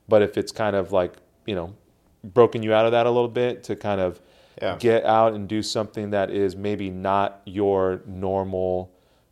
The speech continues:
Speaker 1: uh, what you would normally do. Um,
Speaker 2: Yeah,
Speaker 1: yeah,
Speaker 2: and
Speaker 1: it's
Speaker 2: I,
Speaker 1: really positive.
Speaker 2: yeah, and when you do something that's uncomfortable or you do something that's difficult for yourself,
Speaker 1: Yeah.
Speaker 2: that's the only time that you're really, like, growing and getting better.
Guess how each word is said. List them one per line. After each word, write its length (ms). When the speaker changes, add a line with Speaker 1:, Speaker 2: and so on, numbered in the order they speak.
Speaker 1:
uh, 280
what 200
you 100
would 100
normally 340
do. 460
Um, 460
Speaker 2:
Yeah, 260
Speaker 1:
yeah, 140
Speaker 2:
and 100
Speaker 1:
it's 80
Speaker 2:
I, 20
Speaker 1:
really 140
positive. 440
Speaker 2:
yeah, 280
and 120
when 140
you 120
do 640
something 440
that's 240
uncomfortable 800
or 120
you 140
do 140
something 400
that's 300
difficult 680
for 220
yourself, 560
Speaker 1:
Yeah. 300
Speaker 2:
that's 200
the 60
only 220
time 280
that 160
you're 120
really, 400
like, 180
growing 420
and 120
getting 260
better. 420